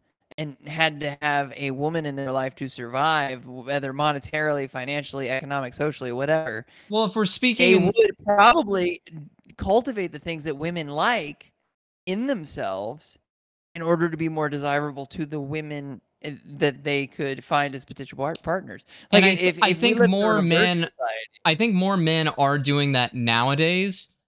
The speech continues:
Speaker 2: and I think the difference is, like, in the past, it was more like men were doing that, but instead of for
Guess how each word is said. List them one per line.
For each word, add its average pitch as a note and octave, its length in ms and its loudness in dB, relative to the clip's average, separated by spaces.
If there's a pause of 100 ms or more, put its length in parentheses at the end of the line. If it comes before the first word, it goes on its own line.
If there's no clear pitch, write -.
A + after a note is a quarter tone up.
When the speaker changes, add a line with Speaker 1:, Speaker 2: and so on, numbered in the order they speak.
(260)
Speaker 2:
and D#3 180 4
I D3+ 120 4
think G3 380 -2
the E3 80 0
difference D#3+ 580 -2
is, C#3+ 280 0
like, C#3 200 0
in C#3+ 140 0
the C3+ 60 -2
past, D#3 680 -2
it C#3+ 80 0
was C3 260 -2
more C#3+ 560 0
like B2 480 0 (1000)
men E3 720 2
were C#3 420 2 (200)
doing C#3 640 0
that, C3 580 0
but B2+ 200 0
instead C#3+ 440 0
of C3+ 200 -2
for A#2+ 580 0